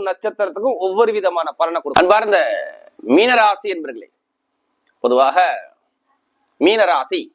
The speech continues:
காலபுருஷனுடைய பனிரெண்டாவது ராசி தான் இந்த மீனராசி. இதுலயுமே பாருங்க, இந்த மீனராசியில பிறந்துட்டா அவங்களுடைய குணங்கள் எப்படி இருக்கும்?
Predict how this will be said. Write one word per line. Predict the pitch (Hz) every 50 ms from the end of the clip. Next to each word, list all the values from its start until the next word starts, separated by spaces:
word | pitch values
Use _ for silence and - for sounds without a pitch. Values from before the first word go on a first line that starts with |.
| _ _ _ _ _ _ _ _ _ _ _ _ _ _ _ _ _ _ _ -
காலபுருஷனுடைய | 135 127 131 131 123 117 120 127 - 135 139 143 170 175 151 120 90 - - _ _ _ _ _ _ _ _ _ _ _ _ _ _ _ _ _ _ _ _ _ _ _ _ _ _ 151
பனிரெண்டாவது | 160 202 220 240 226 226 220 214 214 208 190
ராசி | 175 165 - 170 160
தான் | 180 185 190 175
இந்த | 156 139 127 117 107 120 131 156
மீனராசி. | 202 226 240 220 190 175 151 139 - - 156 - - _ _ _ _ _ _ _ _ _ _ _ _ _ _ _ _ _ _ _ _ _ _ -
இதுலயுமே | 123 131 131 139 185 196 185
பாருங்க, | 190 175 165 160
இந்த | 143 139 139
மீனராசியில | 151 156 147 143 139 135 135 127 120 135
பிறந்துட்டா | 135 131 139 143 165
அவங்களுடைய | 156 147 143 135 127 117 143
குணங்கள் | 175 185 185 180 165
எப்படி | 147 160 156
இருக்கும்? | 139 123 101 -